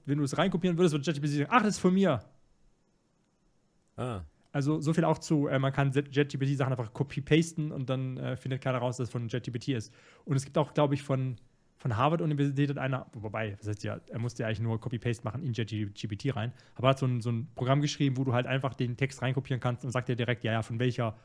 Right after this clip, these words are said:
Speaker 1: also nicht nur Jet G P T, sondern gibt's ja auch andere Modelle, von welchem Modell die, der generiert wurde. Also, und ich glaub, es wurde sogar jetzt schon, sein Tool wurde sogar jetzt schon in so eine Lehrersoftware integriert, also Lehrer können jetzt super easy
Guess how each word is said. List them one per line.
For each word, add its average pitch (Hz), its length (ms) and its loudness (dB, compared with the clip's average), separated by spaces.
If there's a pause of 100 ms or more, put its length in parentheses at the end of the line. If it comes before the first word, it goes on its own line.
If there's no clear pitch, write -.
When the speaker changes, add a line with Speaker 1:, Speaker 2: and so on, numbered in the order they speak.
(320)
Speaker 1:
also 117 180 0
nicht 147 100 4
nur 135 120 4
Jet 143 160 6
G 151 80 2
P 135 80 2
T, 143 140 4
sondern 131 260 2
gibt's 135 160 0
ja 123 60 4
auch 120 60 0
andere 139 260 2
Modelle, 131 320 4
von 127 120 -2
welchem 131 200 2
Modell 131 340 4
die, 127 160 -2
der 123 220 0
generiert 117 400 -2
wurde. 101 340 -6 (1300)
Also, 123 380 0 (920)
und 147 120 4
ich 143 80 2
glaub, 160 200 6
es 135 80 -2
wurde 156 140 2
sogar 143 340 2
jetzt 165 260 2
schon, 143 240 2
sein 165 300 4
Tool 196 320 2
wurde 147 120 2
sogar 139 240 0
jetzt 160 140 0
schon 165 100 -4
in 147 120 -2
so 135 60 -2
eine 135 140 0
Lehrersoftware 165 800 2
integriert, 147 480 0
also 123 140 0
Lehrer 127 260 0
können 123 160 -4
jetzt 104 140 -6
super 123 240 -4
easy 110 460 -4